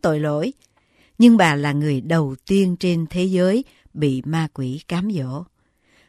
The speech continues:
Cũng là người đầu tiên ngã vào tội lỗi. Thánh Kinh ghi lại biến cố này như sau. Vả,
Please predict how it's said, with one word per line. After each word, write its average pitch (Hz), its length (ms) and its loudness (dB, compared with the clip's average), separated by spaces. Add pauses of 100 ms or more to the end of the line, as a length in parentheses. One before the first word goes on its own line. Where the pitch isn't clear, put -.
(120)
Cũng 190 180 0
là 254 140 4
người 170 240 0
đầu 160 300 2
tiên 226 360 2 (220)
ngã 147 340 -2
vào 147 300 -6 (100)
tội 127 200 -6
lỗi. 131 320 -10 (1200)
Thánh 247 200 0
Kinh 208 280 2
ghi 196 180 2
lại 131 300 -4
biến 175 200 -4
cố 180 260 -2
này 151 220 -4
như 131 180 -8
sau. 131 340 -10 (1600)
Vả, 151 380 -2